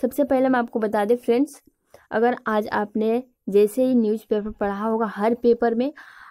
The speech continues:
आपने ये खबर देखी होगी आपके उनचास हजार पाँच सौ अड़सठ भर्ती से रिलेटेड, ठीक है।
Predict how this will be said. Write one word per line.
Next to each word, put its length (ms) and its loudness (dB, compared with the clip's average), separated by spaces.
आपने 320 4
ये 120 4
खबर 340 2
देखी 460 2
होगी 320 4
आपके 400 -2
उनचास 380 -2
हजार 160 -4
पाँच 280 -4
सौ 80 0
अड़सठ 340 -6
भर्ती 360 -6
से 220 0
रिलेटेड, 480 -2
ठीक 140 2
है। 80 -2